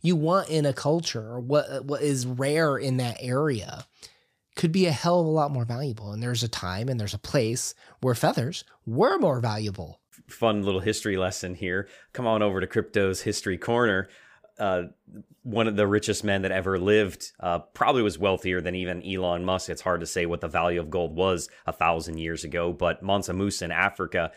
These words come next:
Speaker 2: um, a-, a-, and, and others traveled around, and they spent so much gold in Africa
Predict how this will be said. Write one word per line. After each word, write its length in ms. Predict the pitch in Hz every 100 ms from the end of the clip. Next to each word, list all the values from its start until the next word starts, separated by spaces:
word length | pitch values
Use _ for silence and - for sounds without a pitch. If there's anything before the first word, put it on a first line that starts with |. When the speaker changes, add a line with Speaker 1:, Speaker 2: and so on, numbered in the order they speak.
| - - -
Speaker 2:
um, 540 | 90 87 85 80 78 -
a-, 20 |
a-, 300 | 92 92 90
and, 160 | 90 80
and 180 | 87 87
others 340 | 95 92 85
traveled 420 | - 87 92 90
around, 480 | 85 87 95 92 85
and 100 | 92
they 80 | 90
spent 300 | 85 - 92
so 500 | - - - 101 107
much 380 | 107 101 - 82
gold 400 | - 85 92 95 -
in 140 | 87
Africa 720 | - 85 87 98 - 101 101